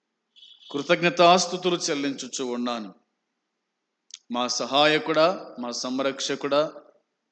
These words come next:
మా పోషకుడా, మీకు స్తోత్రములు, స్తుతులు చెల్లిస్తూ ఉన్నాం.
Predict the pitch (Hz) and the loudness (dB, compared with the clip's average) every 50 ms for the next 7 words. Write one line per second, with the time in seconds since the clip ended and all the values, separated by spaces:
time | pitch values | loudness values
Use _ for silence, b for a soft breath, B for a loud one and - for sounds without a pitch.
0 | _ _ _ _ _ _ _ _ _ _ - 120 123 127 120 - 139 151 170 165 | _ _ _ _ _ _ _ _ _ _ -6 -4 -2 -2 -2 0 2 2 2 4
1 | - - 160 165 175 165 170 180 190 185 170 151 151 - - - - 156 151 160 | 2 0 0 0 2 4 4 4 4 4 0 -2 -2 -4 -4 -4 -2 0 0 0
2 | 160 160 175 170 170 175 175 180 196 240 285 - - - - 131 113 127 127 127 | 0 0 0 0 0 2 2 2 0 0 -2 -8 -10 -10 -10 -10 -8 -6 -6 -6
3 | 117 - 131 127 127 131 127 - - 143 139 139 143 147 160 202 - | -6 -6 -6 -4 -4 -4 -4 -6 -6 -4 -4 -2 0 0 -2 -2 -4